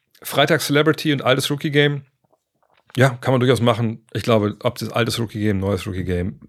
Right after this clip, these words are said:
ist es auch nur eine Dankshow und ein korbliger Kreisel auf beiden Seiten. Sonnta-, äh, Samstag Dreier und Slam Dunk. Das sind im Endeffekt die beiden Sachen, die ich auch am geilsten finde, gar keine Frage. Aber sind wir mal ehrlich, das wäre vielleicht ein bisschen kurz, ne?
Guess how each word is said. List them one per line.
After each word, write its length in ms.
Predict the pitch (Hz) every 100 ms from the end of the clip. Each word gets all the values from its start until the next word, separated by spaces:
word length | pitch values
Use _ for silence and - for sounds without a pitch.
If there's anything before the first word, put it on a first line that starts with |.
| _
ist 240 | 131 123 117
es 140 | -
auch 220 | 117 107
nur 200 | 107 104
eine 140 | 101 101
Dankshow 640 | 98 95 - 104 95 - _
und 160 | 120
ein 40 | 113
korbliger 420 | - 110 110 107
Kreisel 340 | - 107 104
auf 100 | 104
beiden 240 | - 104 101
Seiten. 300 | 107 110 117 - - - - - - _
Sonnta-, 400 | 117 139 175 170
äh, 300 | 131 120 117
Samstag 480 | 117 170 - 160 139 _ -
Dreier 320 | 117 135 160
und 100 | 139
Slam 280 | - 147 165
Dunk. 260 | 165 165 - _ _ - - - - - - _ _ _ _ _ _ _ _ _ _ _ _ - _ _ _ _ _
Das 200 | - -
sind 80 | 156
im 60 | 139
Endeffekt 240 | 131 127
die 80 | 135
beiden 180 | 139 131
Sachen, 260 | 131 131
die 60 | 123
ich 100 | 123
auch 140 | 120
am 100 | 123
geilsten 320 | 123 143 -
finde, 200 | 139 147
gar 80 | 131
keine 180 | 123 127
Frage. 380 | 117 117 151 131
Aber 160 | 123
sind 100 | 123
wir 80 | 127
mal 120 | 123
ehrlich, 260 | 123 143 131
das 200 | 117 107
wäre 120 | 139
vielleicht 160 | 117 117
ein 20 |
bisschen 220 | 127 113
kurz, 440 | - 156 - - -
ne? 200 | 120 151